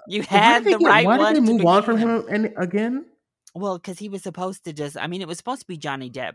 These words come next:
Speaker 1: 'cause he switches to Johnny Depp at the end of the
Speaker 2: Mm-hmm.
Speaker 1: movie. Like, they wanted it to be Johnny Depp, but I'm like, "Y'all shoulda just kept it as Colin and kept it moving." Like, and now we got Mads coming in. See, that's the thing. They keep bringing in
Speaker 2: Yeah.
Speaker 1: these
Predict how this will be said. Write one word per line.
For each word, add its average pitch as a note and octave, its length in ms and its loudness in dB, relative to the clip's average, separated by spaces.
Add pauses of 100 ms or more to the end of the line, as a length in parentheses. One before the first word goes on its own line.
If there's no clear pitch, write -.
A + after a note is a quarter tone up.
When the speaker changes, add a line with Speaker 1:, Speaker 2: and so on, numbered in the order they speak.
(120)
Speaker 1:
'cause C#3 140 -18
he D3 100 -18
switches A#2+ 420 -18
to A#2 120 -20
Johnny A2 360 -14
Depp G#2+ 220 -20
at - 80 -18
the - 80 -20
end G#2+ 200 -20
of - 80 -14
the B2 60 -10
Speaker 2:
Mm-hmm. - 20 -14
Speaker 1:
movie. G#2+ 400 -12
Like, A#2 280 -18 (120)
they D#3+ 200 -4
wanted F#3+ 440 -2
it C#3+ 160 -10
to D#3+ 60 -16
be D3 100 -10
Johnny B2 340 -8
Depp, A2+ 300 -12
but C3+ 140 -8
I'm D3 160 -8
like, B2+ 220 -12
"Y'all D3 180 -8
shoulda B2+ 300 -20
just - 240 -20
kept C#3 280 -16
it F#2 140 -10
as C3+ 100 -18
Colin A#2+ 480 -6
and - 280 -16
kept - 280 -14
it - 80 -20
moving." G2 380 -20
Like, A#2 300 -16 (720)
and C#3+ 100 -8
now C#3 140 -2
we C#3 80 -6
got B2 200 -4
Mads D3 680 -6
coming C#3+ 320 -10
in. C3 220 -10
See, D#3 120 -14
that's D3+ 260 -8
the A#2+ 100 -14
thing. C#3+ 480 -8
They B2+ 140 -12
keep C#3+ 200 -18
bringing B2 260 -12
in A2+ 80 -14
Speaker 2:
Yeah. A#2 40 -14
Speaker 1:
these A2 180 -18